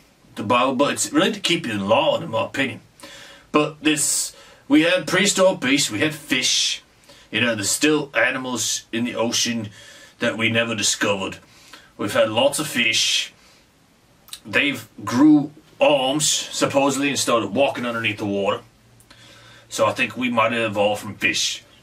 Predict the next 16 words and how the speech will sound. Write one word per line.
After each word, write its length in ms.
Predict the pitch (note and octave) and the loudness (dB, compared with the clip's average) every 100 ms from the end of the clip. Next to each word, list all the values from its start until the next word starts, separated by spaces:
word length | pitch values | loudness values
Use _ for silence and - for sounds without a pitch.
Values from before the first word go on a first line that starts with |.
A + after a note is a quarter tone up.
| - _ _ _ - | -20 _ _ _ -4
Another, 460 | A#2 D#3+ G#3+ F#3 - - | 2 2 2 0 -2 -6
another 360 | B2 D3+ G3 - | 0 2 2 0
thing 240 | G3+ F3+ | 0 0
that 180 | D#3+ D#3 | 0 2
we 120 | D#3 | 2
might 240 | F3 E3 - - - - | 2 0 -4 -14 -16 -16
leave 260 | - D4 F3+ | -4 -2 0
out 400 | - - - - - - - - - - | 0 -2 -4 -6 -8 -20 -20 -20 -20 -6
is 460 | A2+ A2 - - - | -2 -2 -2 -6 -2
other, 240 | - A#2 A#2+ - - - - | 0 0 -2 -4 -6 -14 -8
other 220 | - A#2+ G#2+ | -4 -2 -2
life 260 | A#2 D3 | -2 -2
forms 500 | - D3+ A2+ - - | -2 -2 -2 -4 -4
from 220 | - G#2 | -4 -2
other 140 | A#2 A2+ | -2 -2
planets 600 | - A#2 C#3+ - - | -2 -2 -2 -2 -4